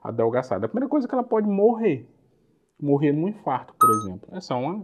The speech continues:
uma causa. Então, a cardiomiopatia isquêmica, que é quando as próprias artérias que alimentam o coração, algum motivo, obstruem,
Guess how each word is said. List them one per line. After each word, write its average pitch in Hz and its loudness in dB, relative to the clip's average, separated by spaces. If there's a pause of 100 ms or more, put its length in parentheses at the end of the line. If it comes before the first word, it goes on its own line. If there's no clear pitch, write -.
uma 175 -6
causa. 113 -2 (340)
Então, 123 0
a 120 -2
cardiomiopatia 151 0
isquêmica, 151 0 (340)
que 131 4
é 135 8
quando 127 0 (640)
as - -4
próprias 151 4
artérias 170 0
que 131 -2
alimentam 131 0
o 120 -6
coração, 110 0 (440)
algum 113 -2 (160)
motivo, 120 0
obstruem, 139 0